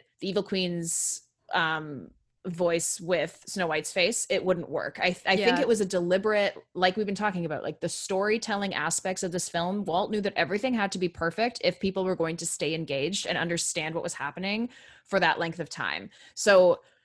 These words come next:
Speaker 1: while she's not everyone's cup of tea, she definitely did the job of
Speaker 2: Yeah.
Speaker 1: establishing who Snow White is. And, like, I mean, when you com-, when you combine that with that rounder, softer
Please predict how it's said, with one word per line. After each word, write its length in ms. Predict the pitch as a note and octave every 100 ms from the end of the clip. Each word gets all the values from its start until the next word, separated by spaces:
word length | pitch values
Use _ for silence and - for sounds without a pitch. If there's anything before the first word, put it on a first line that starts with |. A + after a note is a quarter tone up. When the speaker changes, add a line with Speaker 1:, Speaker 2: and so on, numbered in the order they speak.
| _ _ _
Speaker 1:
while 300 | D#3 F3+ A#3
she's 180 | A#3+ B3
not 140 | B3+
everyone's 320 | C4 C4+ C4
cup 220 | - B3 G#3
of 60 |
tea, 500 | - C#4 C#4+ G#3 F3
she 160 | - G3+
definitely 640 | G#3+ A#3+ C4+ A3 A3 D#3+ - - -
did 360 | G#3 G#3 D#3+
the 80 | E3
job 640 | D#3 F3+ G3+ D3+ - - F#3+ -
of 180 | F3
Speaker 2:
Yeah. 220 | B3 A3 -
Speaker 1:
establishing 680 | F3 - E3+ E3+ F#3 - G3
who 160 | F3+ A3+
Snow 280 | - A#3 G#3
White 300 | G#3 G3 -
is. 340 | F#3 F#3 F3+ F3+
And, 140 | G#3+
like, 140 | G#3+
I 80 | G#3+
mean, 220 | G#3 G3+
when 120 | F#3+ G3
you 80 |
com-, 280 | F#3+ G#3 F3+ _
when 180 | - F3
you 60 | F3
combine 540 | F#3 E3+ F#3+ A3 G#3
that 240 | F3+ D#3+ E3
with 240 | F3+ -
that 180 | F3+ -
rounder, 560 | D#3+ F3+ F3+ F3+ F3 E3+
softer 880 | - F3 E3 - F3+ E3 D#3+ D#3+